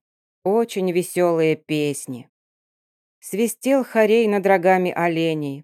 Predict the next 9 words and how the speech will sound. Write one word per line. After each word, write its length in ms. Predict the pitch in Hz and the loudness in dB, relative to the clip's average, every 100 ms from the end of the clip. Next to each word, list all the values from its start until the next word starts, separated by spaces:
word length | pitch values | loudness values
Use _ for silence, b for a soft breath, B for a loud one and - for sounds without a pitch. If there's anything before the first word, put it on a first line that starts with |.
| - | -4
плакал 460 | 165 214 208 190 | 2 4 4 2
Ваталя 480 | 185 180 185 175 190 | 2 2 0 2 0
лишний, 600 | 180 180 214 - 175 165 | 2 0 0 -4 -10 -6
завернутый 600 | 165 190 202 185 185 185 | 0 4 4 2 -2 -2
в 20 | 165 | 2
бересту 520 | 185 202 226 - 196 | 2 2 0 -4 -4
и 120 | 190 | 2
обложенный 600 | 196 190 202 185 185 180 | 2 4 2 2 0 0
мохом. 500 | 180 180 165 165 | 0 0 -2 -8